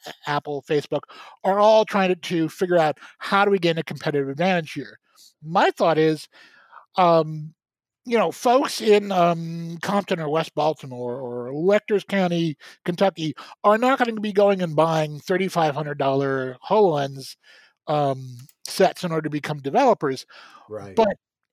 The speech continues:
Speaker 1: if something like Microsoft said, "We're gonna do a couple of pilot projects in communities where we already have relationships, um, through Black Girls Code or a number of other community groups that they give money to. And what we're gonna do is we're gonna work on, we're gonna bring our tech to folks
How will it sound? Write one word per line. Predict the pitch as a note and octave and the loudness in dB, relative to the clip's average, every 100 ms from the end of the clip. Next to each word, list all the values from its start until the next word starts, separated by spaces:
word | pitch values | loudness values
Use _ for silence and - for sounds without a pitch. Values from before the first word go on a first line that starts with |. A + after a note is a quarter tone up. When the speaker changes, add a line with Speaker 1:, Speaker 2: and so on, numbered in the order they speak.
| - | -2
Speaker 1:
if | G3 | -2
something | - - E3 D3+ E3+ | -2 -8 -6 -6 -4
like | D#3 E3 | -2 -2
Microsoft | E3+ B3+ C4 F#3+ E3+ - | 0 -2 0 0 0 0
said, | F3 | -2
"We're | D#3+ A3+ | 2 2
gonna | E4 E4 | 2 -2
do | C4 A3+ | 0 0
a | |
couple | F#3+ G#3+ G#3+ | 0 -2 0
of | F#3 | -4
pilot | - E3+ F3+ F3 | -2 2 2 0
projects | - D#3+ C#3+ D#3 - | -2 -2 -2 -6 -8
in | F#3+ F3+ | -10 -10
communities | - G#3 A3+ F#3 D3+ | -12 -10 -6 -6 -4
where | D3+ | -2
we | F3 | 0
already | F3+ F3 D#3+ | 2 0 -2
have | D#3+ D3 | -6 -4
relationships, | D3+ E3+ E3+ - B2+ - - _ _ _ _ _ | -4 -4 -8 -16 -16 -18 -20 _ _ _ _ _
um, | D#3 C#3+ C#3+ C#3 C3+ C3 C3 | 0 2 4 2 -2 -14 -14
through | D3 C3 A#2 | -10 -8 -6
Black | A#2+ - | -8 -8
Girls | A#3 A3 A3+ | -6 -6 -4
Code | - E4 C4+ A3 | 0 4 4 4
or | D#3 | 2
a | |
number | D3 D#3+ F3 | -2 0 2
of | |
other | F#3+ F3+ D#3 - | 2 2 -6 -18
community | F3+ F3+ E3 | -12 -8 -6
groups | D#3 - | -6 -6
that | C#3+ | -6
they | C#3+ | -6
give | C3+ D3 - | -4 -6 -6
money | D3 | -10
to. | C3+ D3+ C#3 - - - - | -8 -10 -10 -14 -20 -20 -8
And | F3+ F3+ | -6 0
what | F#3+ A3 | 2 4
we're | G3+ | 2
gonna | F#3+ F#3+ | 2 0
do | E3+ A#3+ A3+ F#3+ F#3 | -2 0 2 2 2
is | E3+ E3+ E3 D3 | 2 2 0 0
we're | D#3+ | -2
gonna | D#3+ E3 | -2 -4
work | D#3 D#3+ F#3+ - | 0 2 2 0
on, | - D#3+ D#3+ D#3+ | -6 -2 0 0
we're | E3 C#3+ _ _ _ - D#3 | -2 -6 _ _ _ -12 -8
gonna | D#3 | -6
bring | C3+ F3 A3+ | -4 -2 -2
our | G#3 | -2
tech | A3 F3 - | -2 -4 -4
to | G#3 G#3 | -6 -4
folks | - C#3 C#3 - - | 0 -2 -2 -10 -16